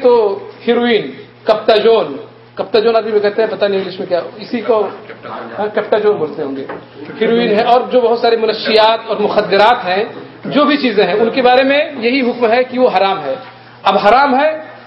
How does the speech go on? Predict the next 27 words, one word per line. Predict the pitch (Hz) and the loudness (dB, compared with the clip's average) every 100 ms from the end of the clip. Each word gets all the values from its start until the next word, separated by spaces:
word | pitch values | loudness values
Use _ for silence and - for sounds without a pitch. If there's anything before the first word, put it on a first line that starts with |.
| - | -8
تو | 226 | -6
اس | 208 | -4
کی | 247 | 2
تجارت | 208 214 285 - - - - - - | 4 4 2 -4 -16 -20 -20 -18 -2
حرام | 170 170 143 | 2 2 -2
ہے۔ | 131 - - | -10 -12 -10
اللہ | - 196 214 208 | -4 2 2 2
تبارک | 202 208 | 2 2
و | |
تعالیٰ | 214 196 | 0 0
کا | |
ارشاد | 202 208 214 | 0 2 4
ہے، | 208 269 - - - - - | 2 0 -4 -16 -20 -20 -2
"یا | 202 196 | 2 4
ایھا | 220 208 | 2 2
الذین | 208 196 208 208 | 2 2 2 0
آمنوا | 214 226 233 233 247 - - - - - | 2 2 2 0 -2 -6 -18 -20 -20 -8
انما | 240 247 226 220 | -2 2 2 2
الخمر | 208 196 262 240 196 180 - 202 | 0 0 0 2 0 -4 -6 0
والمیسر | 214 214 233 247 - 196 | 0 2 0 -2 -4 -6
والانصاب | 180 185 208 220 208 - 240 226 - 160 | -2 -2 0 0 -2 2 4 4 0 -4
والازلام | 208 214 233 185 226 254 277 285 320 - - 190 | -2 -2 0 0 2 2 4 2 -2 -6 -6 -2
رجس | - 294 262 - | 0 0 -2 -2
من | 226 220 220 220 233 | 0 2 2 2 2
عمل | 247 226 | 2 0
الشیطان | 208 214 196 220 254 294 - - - 214 - | 0 0 2 4 4 4 -4 -16 -14 -4 2
فاجتنبوہ۔" | 214 - 233 208 202 190 190 | 2 2 2 2 2 2 0